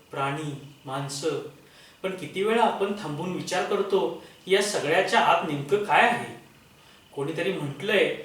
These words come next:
की परमात्मा सर्वत्र आहे, पण त्याचा खरा अर्थ काय? देव फक्त मंदिरात असतो का? की भिंतीत बांधलेल्या मूर्तीतच? की तो आपल्या शेजारच्या माणसाच्या हसऱ्या डोळ्यातही असतो?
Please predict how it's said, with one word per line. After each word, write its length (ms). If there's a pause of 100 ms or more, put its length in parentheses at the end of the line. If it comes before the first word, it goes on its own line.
(180)
की 80
परमात्मा 580
सर्वत्र 380
आहे, 260 (680)
पण 100
त्याचा 220 (100)
खरा 260
अर्थ 240
काय? 420 (680)
देव 300
फक्त 160
मंदिरात 500
असतो 300
का? 300 (420)
की 60
भिंतीत 420
बांधलेल्या 460
मूर्तीतच? 680 (540)
की 140
तो 40
आपल्या 360
शेजारच्या 440
माणसाच्या 500
हसऱ्या 380
डोळ्यातही 480
असतो? 480